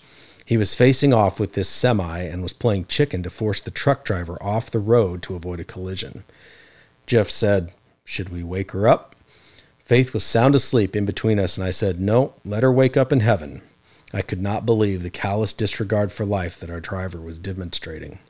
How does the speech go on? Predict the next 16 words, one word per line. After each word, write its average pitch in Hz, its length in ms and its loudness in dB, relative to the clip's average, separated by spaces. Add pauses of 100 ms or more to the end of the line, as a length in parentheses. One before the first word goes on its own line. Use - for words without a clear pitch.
(260)
even 139 240 6
the 139 100 6
life 117 320 2
of 95 80 -6
his 85 140 -6
own 95 220 -2
son. 90 480 -8 (600)
It 127 200 0
was 139 180 2
like 107 260 4
he 104 120 0
was 95 180 -2
suicidal 98 800 -2
on 82 160 -12
some 90 360 -6
level. 80 340 -12